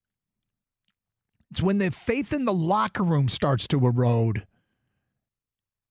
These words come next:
you've got perhaps irreversible damage, and it may not work. Now, can public opinion eventually seep into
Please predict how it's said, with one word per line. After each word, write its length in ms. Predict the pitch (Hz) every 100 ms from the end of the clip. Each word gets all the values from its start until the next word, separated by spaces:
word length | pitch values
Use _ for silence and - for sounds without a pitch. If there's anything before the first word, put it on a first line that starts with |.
| -
you've 240 | 131 147
got 300 | 131 156 139 - _ -
perhaps 640 | 160 - 156 131 - - _ _ _ -
irreversible 600 | 151 139 123 139 - 123
damage, 640 | 110 139 139 123 110 - - _ _ _ _ _ _ -
and 580 | 135 120 117 110 110 - _ _ _ _ _ _ _ _ _
it 100 | 135
may 160 | 127 117
not 240 | 95 85
work. 300 | 95 - - _ _ _ _ _ _ _ _ _ _ _ _ _ _ _ _ _ _ _ _ _ -
Now, 260 | 127 67 - _ -
can 140 | 135
public 320 | - 160 165 151
opinion 440 | - 151 160 156
eventually 760 | 131 135 147 165 151 139 127 -
seep 340 | - 151 135
into 600 | 143 139 135 135 127 117